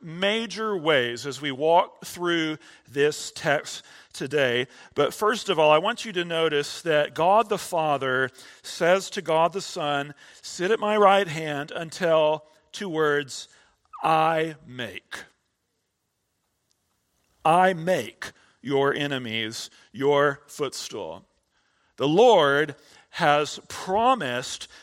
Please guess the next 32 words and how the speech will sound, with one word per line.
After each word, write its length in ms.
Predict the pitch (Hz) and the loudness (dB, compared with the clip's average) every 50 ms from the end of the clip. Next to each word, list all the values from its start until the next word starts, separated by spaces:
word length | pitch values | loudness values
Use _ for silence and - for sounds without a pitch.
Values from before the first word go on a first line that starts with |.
| _ _ - | _ _ -8
Christ's 480 | - - 180 175 185 208 - - - | 0 2 4 4 4 2 -2 -6 -10
enemies 720 | 208 190 175 175 160 147 135 120 120 123 131 131 - - - - - - - | -10 -10 -8 -8 -6 -6 -6 -8 -8 -8 -10 -12 -12 -14 -16 -20 -20 -12 -6
will 100 | 147 151 | -4 -4
be 140 | 147 147 139 | -4 -4 -6
trampled 680 | - - - 180 180 190 190 180 - 151 131 135 135 - | -8 -8 -4 -2 0 0 0 -2 -2 -2 -4 -4 -4 -4
under 480 | - 170 165 170 147 160 156 147 139 - - - - - - | -6 -8 -8 -4 -2 -2 -2 -2 -2 -6 -12 -20 -20 -20 -6
his 280 | - 156 139 135 - | -2 0 0 0 -2
feet. 500 | - - 180 165 131 107 - - - - - _ _ _ _ _ - _ | -8 -6 -4 -4 -4 -4 -6 -10 -16 -18 -18 _ _ _ _ _ -18 _
He 120 | - 151 | -10 -4
gave 260 | 131 160 170 175 175 | 0 2 2 2 2
his 180 | 165 165 147 131 | 0 -4 -6 -4
word 280 | 135 165 175 170 160 131 | -2 0 0 0 0 -2
beginning 340 | 143 - 165 165 165 160 | -6 -6 -6 -8 -8 -8
in 80 | 147 139 | -10 -10
Genesis 560 | 127 147 156 151 139 - 151 143 135 - - - - - _ | -8 -8 -8 -8 -10 -10 -10 -10 -10 -10 -14 -16 -20 -20 _
chapter 380 | - - 147 139 143 - 156 139 | -2 0 2 2 2 -2 -6 -10
three 440 | - - 180 185 175 147 131 120 - _ - - - - - | -8 -2 0 2 2 2 2 0 -4 _ -18 -20 -20 -16 -8
and 180 | - 139 135 | -8 -8 -4
verse 280 | 120 143 143 147 - - | -2 -2 -2 -2 -2 -4
fifteen 680 | - 175 156 147 - - - 190 185 170 135 131 131 - - - - _ _ | -4 -4 -4 -4 -6 -10 -10 -10 -6 -6 -8 -8 -8 -16 -20 -20 -20 _ _
that 180 | 143 139 - | -2 -2 0
the 120 | - 139 131 | 0 -2 -2
head 500 | - 151 185 190 208 214 214 202 202 - - - - - _ - | 0 2 4 6 6 6 4 2 -4 -12 -16 -20 -20 -10 _ -6
of 100 | 147 135 | -4 -4
the 80 | 143 | -4
serpent 580 | 131 - - 196 190 196 190 - 160 135 139 - _ - _ - | -8 -6 -4 -2 -2 -2 -2 -2 -4 -4 -4 -6 _ -20 _ -8
would 160 | 113 139 120 | -8 -8 -6
be 120 | 147 147 | -8 -10
bruised. 1160 | 127 107 98 - 143 151 185 202 202 196 185 147 117 98 90 82 80 - - - - - - - - _ _ _ _ _ _ _ _ _ _ _ _ _ _ - | -12 -12 -16 -12 -4 0 4 4 4 4 2 0 -4 -6 -12 -16 -16 -14 -14 -14 -12 -14 -16 -18 -20 _ _ _ _ _ _ _ _ _ _ _ _ _ _ 2
"I 160 | 254 190 208 | 4 4 4
will 140 | 220 220 202 | 4 2 0
put 200 | - 220 220 | 2 0 0